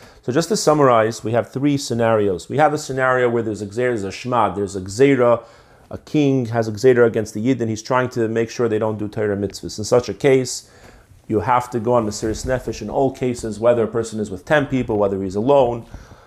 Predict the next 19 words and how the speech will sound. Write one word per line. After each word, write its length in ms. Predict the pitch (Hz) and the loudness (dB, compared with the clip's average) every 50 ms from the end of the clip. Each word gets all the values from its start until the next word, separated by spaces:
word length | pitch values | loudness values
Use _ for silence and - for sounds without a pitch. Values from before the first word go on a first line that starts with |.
| _ _ - | _ _ 0
It 40 | |
doesn't 240 | 107 123 117 120 123 | 2 2 2 2 2
matter 200 | 123 117 113 110 | 2 2 2 4
which 280 | 107 117 139 135 - - | 4 2 2 0 0 -4
mitzvah, 280 | 127 123 - - 117 | -4 -6 -2 -2 -2
always, 320 | - - 127 123 113 107 104 - - - 113 - | 0 0 0 -2 -4 -6 -8 -12 -10 -10 -8 -8
this, 300 | 123 117 113 120 117 - | -8 -6 -6 -6 -4 -4
this 340 | 120 104 113 127 127 - | -6 -4 -2 -2 -2 -2
is 60 | 123 113 | -4 -4
with 240 | 110 107 104 - | -4 -4 -4 -4
regards 320 | 113 101 110 113 113 - - | -4 -2 -2 -2 -2 -4 -4
to 80 | - | -2
all 180 | 101 120 113 98 | 0 0 0 0
the 140 | 92 87 80 | -2 -8 -12
mitzvahs. 320 | - - - - - - _ _ _ _ _ _ _ _ _ _ _ _ _ _ | -14 -18 -20 -20 -20 -20 _ _ _ _ _ _ _ _ _ _ _ _ _ _
Then 180 | 143 147 151 151 | 0 0 0 0
the 60 | 139 | -2
second 340 | 139 - 151 151 151 147 139 | 0 2 2 2 2 0 -2
category, 440 | - 143 139 131 135 131 127 120 | 0 2 2 4 2 2 2 -2